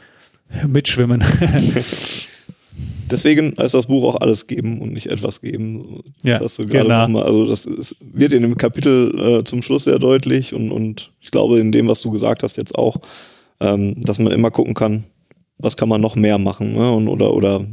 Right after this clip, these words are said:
Speaker 2: ja, wie kann ich noch weiterhelfen und nicht
Speaker 1: Mhm.
Speaker 2: damit zufrieden zu sein, was man schon fertig hat. Ich kann euch das Buch nur empfehlen, wenn ihr das da draußen noch nicht habt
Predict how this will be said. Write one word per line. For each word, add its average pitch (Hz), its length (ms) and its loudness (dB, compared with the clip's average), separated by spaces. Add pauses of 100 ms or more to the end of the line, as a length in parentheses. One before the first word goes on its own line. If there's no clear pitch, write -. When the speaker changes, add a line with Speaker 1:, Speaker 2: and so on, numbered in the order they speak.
(180)
Speaker 2:
ja, 107 220 2
wie 110 100 0
kann 110 180 0
ich 110 100 -4
noch 113 180 -2
weiterhelfen 110 760 -2
und 104 360 -8 (420)
nicht 127 140 -4
Speaker 1:
Mhm. 123 40 -4
Speaker 2:
damit 113 260 0
zufrieden 113 360 -4
zu - 120 -12
sein, 113 240 -8
was 113 140 -14
man - 180 -14 (800)
schon 110 180 -10
fertig - 340 -8
hat. - 200 -16 (1120)
Ich - 80 -16
kann 170 120 0
euch 202 100 2
das 139 160 2
Buch 180 180 2
nur 160 140 4
empfehlen, 131 360 4
wenn 113 120 2
ihr 113 40 2
das 113 120 2
da 117 100 2
draußen 120 260 0
noch 117 140 -2
nicht 117 160 -4
habt - 260 -4